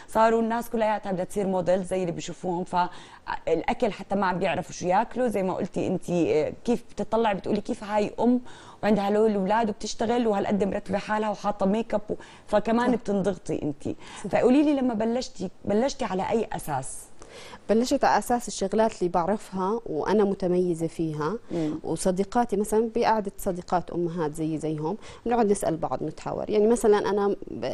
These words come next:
Speaker 2: عندي بنتين.
Speaker 1: مم.
Speaker 2: البنت الكبيرة غير عن البنت الصغيرة، يعني البنت الكبيرة عن عمر سنة، سنة بلشت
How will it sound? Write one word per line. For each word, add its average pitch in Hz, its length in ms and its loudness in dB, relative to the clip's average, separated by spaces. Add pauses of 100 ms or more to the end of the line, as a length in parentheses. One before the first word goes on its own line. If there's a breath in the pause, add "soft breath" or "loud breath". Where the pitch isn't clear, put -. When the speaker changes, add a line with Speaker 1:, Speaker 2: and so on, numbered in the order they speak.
Speaker 2:
عندي 202 220 4
بنتين. 165 340 0 (300 loud breath)
Speaker 1:
مم. 160 260 0
Speaker 2:
البنت 233 360 2
الكبيرة 202 600 0 (300)
غير 196 320 4
عن 220 60 2
البنت 180 340 -2
الصغيرة، 160 320 -6
يعني - 360 -6 (460 loud breath)
البنت 220 340 2
الكبيرة 214 320 2
عن 196 260 4
عمر 233 160 4
سنة، 214 480 4
سنة 214 340 4
بلشت 202 400 0